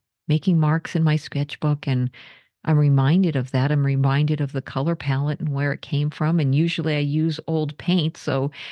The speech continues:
it reminded me of the painting I was making that had leftover paint, which I used to make that piece in my sketchbook. But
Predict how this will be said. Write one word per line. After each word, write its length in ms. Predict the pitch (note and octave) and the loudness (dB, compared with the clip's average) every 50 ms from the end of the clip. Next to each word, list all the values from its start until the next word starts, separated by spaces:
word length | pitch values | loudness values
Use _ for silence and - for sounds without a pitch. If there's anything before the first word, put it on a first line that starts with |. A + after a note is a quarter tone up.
| A3+ - | -8 -6
it 100 | A3+ G#3+ | -4 -2
reminded 560 | - G#3 F3+ D3+ D3+ C#3+ E3+ E3 D#3+ E3 C#3+ | 0 0 2 2 2 0 0 0 0 0 -2
me 160 | C3+ D3+ D3+ | -2 -2 -2
of 120 | D3+ D3+ D3 | -4 -4 -4
the 80 | C#3+ | -8
painting 560 | C#3+ - - - G#3+ E4 D#4+ - F3+ D3+ C#3 C3 | -8 -6 -4 -4 -4 -4 -2 -4 -4 -2 -2 -2
I 160 | C3 C3 B2+ | -2 -2 -4
was 260 | B2 C3 C3 C3 - | -4 -6 -6 -4 -2
making 840 | D3 C#3 C3+ C#3 C3+ C3+ - D3 D3+ E3 F3 F3+ F#3 G3 G3 F#3+ F3+ | -2 0 0 0 -2 -2 -2 -2 0 2 2 2 2 2 2 0 0
that 440 | F#3+ G3 F3+ F3 F3 F3+ F3 - - | 0 0 0 0 0 -2 -4 -8 -10
had 540 | - F#3 D#3 - F3 F3 E3+ E3+ E3+ E3+ F#3+ - _ _ _ - | -12 -12 -6 -4 -2 -2 0 0 -2 -2 -4 -6 _ _ _ -2
leftover 480 | F3+ F3 F3+ - - E3 D#3 D#3 D#3+ | -2 -2 0 0 -2 -2 0 -2 -2
paint, 420 | D#3 - E3+ E3 D#3+ E3+ - - - - | -2 0 0 0 0 0 -4 -8 -10 -6
which 260 | - F3+ F#3 - - | -4 -4 -4 -4 -4
I 60 | G#3 | -2
used 720 | G#3 G#3 G3+ A3+ C4 D4 B3 E3+ C3+ B2+ B2+ C#3 - - - _ - - - - _ _ _ _ | -2 0 0 0 0 0 0 0 -2 -2 -4 -6 -10 -16 -20 _ -20 -20 -20 -20 _ _ _ _
to 240 | - - G3 F3+ D#3 | -6 -2 -2 0 2
make 460 | D3 D3 D3 C#3+ C3 C3 - - - _ _ _ _ | 2 2 2 2 0 -2 -6 -12 -20 _ _ _ _
that 240 | D3 C3+ B2+ - - _ _ _ | -4 -4 -4 -6 -8 _ _ _
piece 420 | - - C#3 A#2+ A2+ - - - | -14 -10 -8 -8 -8 -10 -8 -6
in 140 | C#3 A#2+ A#2 | -4 -4 -2
my 140 | A#2+ A#2 B2 | -2 -2 -2
sketchbook. 720 | - - - - - - - - - D3+ D#3+ F3 - - _ _ _ _ _ _ _ _ _ _ _ _ _ _ _ _ _ _ _ _ - - - _ - | -4 -8 -10 -10 -10 -10 -10 -8 -4 -4 -4 -4 -4 -10 _ _ _ _ _ _ _ _ _ _ _ _ _ _ _ _ _ _ _ _ -20 -20 -20 _ -2
But 160 | G3 G3+ | -2 -2